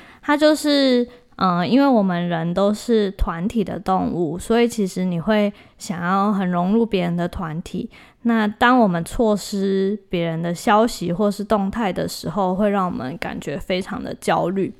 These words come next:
那另一方面，大家可能会忽略说，诶，我们 po 在上面的照片啊，都是经过精心的挑选跟完美的修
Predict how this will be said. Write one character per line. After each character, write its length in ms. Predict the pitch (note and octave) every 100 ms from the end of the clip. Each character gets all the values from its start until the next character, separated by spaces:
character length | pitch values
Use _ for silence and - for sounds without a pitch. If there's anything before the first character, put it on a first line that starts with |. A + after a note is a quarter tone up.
| -
那 180 | D4
另 180 | C#4+ C#4
一 60 | C4+
方 200 | C4+ A#3+
面， 300 | B3+ A#3 A3
大 160 | A#3
家 160 | A3+ A3+
可 80 | G#3+
能 160 | E3
会 140 | F3 G#3+
忽 260 | - A3
略 240 | G#3 G3+ G3+
说， 480 | - F#3+ F3+ F3+ F#3 - - -
诶， 180 | G#3+
我 80 | A3
们 180 | G3 F3+
po 240 | F3+ G#3+
在 160 | G#3 G#3+
上 240 | G#3+ G#3+
面 240 | G3+ G#3 F#3+
的 440 | F3+ E3 D#3 D3+ D#3+ - -
照 240 | C#4 A#3+
片 340 | A3+ C4 A#3 G3+
啊， 320 | F3+ F3 F3+
都 200 | F#3 G#3
是 380 | - A3 G#3 G3+ - - _
经 180 | - A3+
过 340 | A3+ G#3+ G3 G3 -
精 240 | - D#4 D#4+
心 180 | D#4+ D#4+
的 120 | A#3+
挑 320 | - C4+ B3+
选 340 | C4+ A3 - -
跟 280 | G#3 G#3
完 140 | G#3 G3
美 180 | A3+ A3+
的 100 | A#3+
修 320 | - G3+